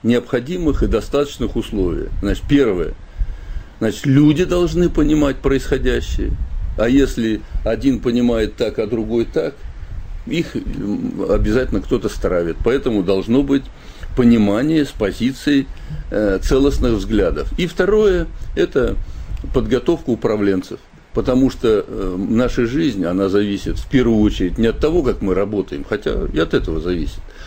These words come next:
но в основном зависит от того, как нами управляют. Вот, на этом я такое первое информационное сообщение, краткое, закончу. И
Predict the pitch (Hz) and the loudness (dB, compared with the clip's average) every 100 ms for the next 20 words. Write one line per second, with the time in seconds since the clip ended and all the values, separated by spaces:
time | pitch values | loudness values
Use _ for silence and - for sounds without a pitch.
0 | - - 110 110 - 143 190 120 104 120 | -10 -2 0 2 0 0 2 2 2 0
1 | 107 95 101 - 117 156 160 113 123 101 | -2 -2 -2 0 0 2 0 0 -2 -2
2 | 98 110 110 104 - 92 73 73 - - | -2 0 -2 -6 -4 -2 -2 -2 -2 -2
3 | - - - - - - - - - 143 | -4 -4 -2 -2 -2 -4 0 2 4 4
4 | 143 - 180 208 147 113 117 110 101 117 | 4 2 2 2 0 2 2 0 -2 -4
5 | - 120 98 87 - - - - - - | 0 0 0 0 -4 -6 -4 -6 -6 -2
6 | 147 135 110 101 80 - - - - - | 2 2 2 0 -2 -6 -20 -20 -20 -18
7 | - - 113 - 127 123 - 123 104 95 | -14 -4 -2 0 0 0 0 0 2 0
8 | - 104 - 123 104 90 80 71 - - | 0 -2 -2 -2 -2 -2 -2 -6 -10 -8
9 | - 117 110 82 85 80 - - - 87 | -2 0 0 -2 -6 -6 -6 -6 -8 -2
10 | 120 - 208 180 - 143 - - - - | -2 0 -2 -2 -2 -4 -6 -16 -12 -8
11 | - - 185 196 156 - | -4 -2 0 0 0 -2